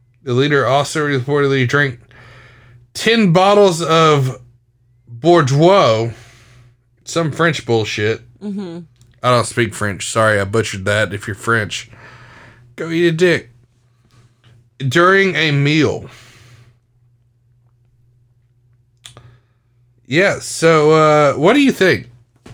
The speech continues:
Speaker 1: Do you think he's dead? Do you think he's alive?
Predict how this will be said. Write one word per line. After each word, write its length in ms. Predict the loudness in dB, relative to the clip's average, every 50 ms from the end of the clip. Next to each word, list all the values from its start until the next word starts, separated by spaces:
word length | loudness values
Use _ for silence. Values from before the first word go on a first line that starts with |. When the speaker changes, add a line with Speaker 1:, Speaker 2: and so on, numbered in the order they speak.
| -8 -6
Speaker 1:
Do 80 | -4
you 80 | -4 -2
think 200 | 0 -2 0 0
he's 180 | 0 -2 -2
dead? 400 | 0 0 2 2 2 2 2 0
Do 80 | 0 -2
you 140 | -2 -2 -2
think 240 | -2 -2 -2 0 0
he's 200 | -2 -2 0 0
alive? 720 | 0 0 0 2 2 2 2 2 0 0 -2 -6 -14 -20